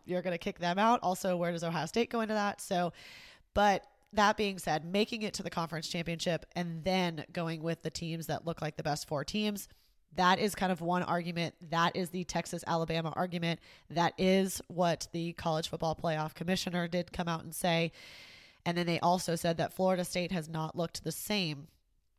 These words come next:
as they did when they had their quarterback, Jordan Travis. That is a huge shame 'cause Jordan Travis came out and said, "I wish I'd broken my leg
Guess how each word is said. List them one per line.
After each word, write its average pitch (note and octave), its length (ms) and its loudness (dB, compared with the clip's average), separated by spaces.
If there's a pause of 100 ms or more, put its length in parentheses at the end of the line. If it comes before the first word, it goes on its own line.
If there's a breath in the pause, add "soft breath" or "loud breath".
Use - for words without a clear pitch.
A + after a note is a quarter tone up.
(180)
as F#3 200 0
they F3 180 -2
did E3+ 300 -2
when E3 180 -4
they D#3 140 -4
had D3+ 480 -6
their D#3+ 160 -6
quarterback, C#3+ 720 -6 (460 loud breath)
Jordan C#3+ 220 -8
Travis. - 560 0 (420 soft breath)
That F#3+ 140 6
is A3+ 100 4
a A#3 60 4
huge F3 320 0
shame - 380 -2 (100)
'cause F3 160 -4
Jordan G3 280 0
Travis E3+ 360 0
came F3 220 -4
out D#3+ 160 -2
and D#3+ 100 -10
said, D#3+ 460 0
"I D#3+ 80 0
wish E3+ 200 0
I'd E3 140 0
broken D#3+ 300 -4
my D3+ 100 -6
leg D3 240 -4